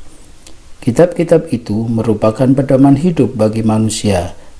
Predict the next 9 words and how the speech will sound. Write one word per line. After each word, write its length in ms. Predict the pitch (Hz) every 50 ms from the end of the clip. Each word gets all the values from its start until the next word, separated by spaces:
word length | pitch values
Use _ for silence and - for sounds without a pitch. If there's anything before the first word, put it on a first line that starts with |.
| -
agar 320 | - 101 92 - 98 95 -
dapat 320 | - 110 113 - 123 -
meraih 400 | - 120 117 117 113 110 113 -
kebahagiaan 800 | - - 107 101 104 101 110 107 101 98 - 107 - - 95 98
di 160 | 107 - 101
dunia 400 | 98 - 117 113 123 120 110 110
dan 320 | 113 107 113 107 107 104 101
di 80 | 113
akhirat. 560 | 95 113 120 127 123 143 139 101 87 82 -